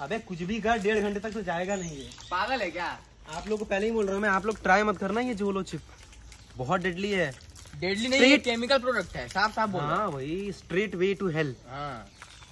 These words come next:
Speaker 2: अगर जो, अ, मिर्च होता है, लाल मिर्च या फिर हरा मिर्च, तो वो नुकसान नहीं करता है और वो इतना तीखा हो भी नहीं सकता है। मतलब max तीखापन जो है ना मिर्च का, वो मुझे पता है कि कितना है,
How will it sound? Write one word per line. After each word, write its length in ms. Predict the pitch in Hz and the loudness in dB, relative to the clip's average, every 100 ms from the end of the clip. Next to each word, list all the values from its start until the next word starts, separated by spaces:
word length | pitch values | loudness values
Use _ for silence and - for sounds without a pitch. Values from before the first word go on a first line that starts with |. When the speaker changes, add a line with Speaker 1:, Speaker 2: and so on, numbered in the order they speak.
| - - - | -20 -20 -6
Speaker 2:
अगर 200 | 151 214 | -2 0
जो, 260 | 226 208 180 | 0 -2 0
अ, 240 | 180 170 | 4 4
मिर्च 380 | 170 196 220 240 | 4 0 0 0
होता 280 | 220 214 208 | 0 2 2
है, 140 | 202 | 4
लाल 220 | 190 196 | 4 4
मिर्च 240 | 202 190 185 | 2 -2 -2
या 160 | 190 | -2
फिर 140 | 185 196 | 0 2
हरा 220 | 185 196 | 6 6
मिर्च, 320 | 190 190 - - | 4 0 -2 -6
तो 300 | 190 180 165 | -2 -2 -2
वो 320 | 170 180 180 156 | -2 -2 -2 -4
नुकसान 400 | 170 180 202 202 | -8 -4 -2 0
नहीं 160 | 202 | -2
करता 240 | 196 165 - | -4 -6 -8
है 100 | 143 | -10
और 160 | 190 | -6
वो 140 | 220 254 | -4 -4
इतना 220 | 190 254 | 0 -2
तीखा 280 | 254 233 269 | -2 2 2
हो 240 | 196 214 | 4 2
भी 120 | 233 | 4
नहीं 140 | 247 208 | 4 2
सकता 280 | 175 - 113 | -4 -4 -4
है। 180 | 107 107 - - - - | -4 -12 -20 -20 -18 -16
मतलब 440 | 139 196 262 233 - | -8 0 0 0 -8
max 500 | 170 175 240 277 - | -8 -2 -2 -2 -6
तीखापन 520 | - 254 269 262 277 | -6 -2 0 0 0
जो 100 | 262 | 2
है 60 | 226 | 2
ना 80 | 262 | 2
मिर्च 260 | 247 254 | 0 -2
का, 100 | - | -2
वो 80 | 233 | -2
मुझे 220 | 226 208 | -2 -2
पता 220 | 220 214 208 | -4 -4 -4
है 80 | |
कि 80 | 185 | -4
कितना 260 | 170 165 151 | -8 -10 -10
है, 180 | 110 | -10